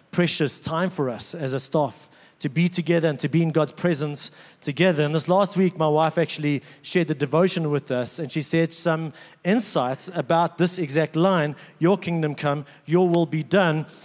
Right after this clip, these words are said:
just highlighting how we, in our imagination, for many of us,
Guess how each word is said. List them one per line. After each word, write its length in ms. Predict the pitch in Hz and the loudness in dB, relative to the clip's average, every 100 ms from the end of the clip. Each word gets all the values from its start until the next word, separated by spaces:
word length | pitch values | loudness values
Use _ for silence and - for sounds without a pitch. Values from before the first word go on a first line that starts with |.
| - | -2
just 280 | 214 233 - | 0 0 -4
highlighting 960 | - 196 254 247 165 139 - 151 185 202 - - - | -2 2 4 4 2 0 -2 -2 -2 -4 -14 -20 -10
how 380 | 170 202 240 | 0 4 4
we, 560 | 233 190 220 196 151 165 | 4 4 4 4 2 0
in 180 | 196 208 | 0 2
our 220 | 190 220 | 2 2
imagination, 840 | 233 202 190 170 175 160 147 131 147 | 2 4 2 2 2 2 0 -6 -6
for 180 | - 185 | -2 0
many 460 | 175 190 208 220 | 2 2 4 4
of 180 | 220 127 | 4 2
us, 400 | 127 - - | 0 0 -2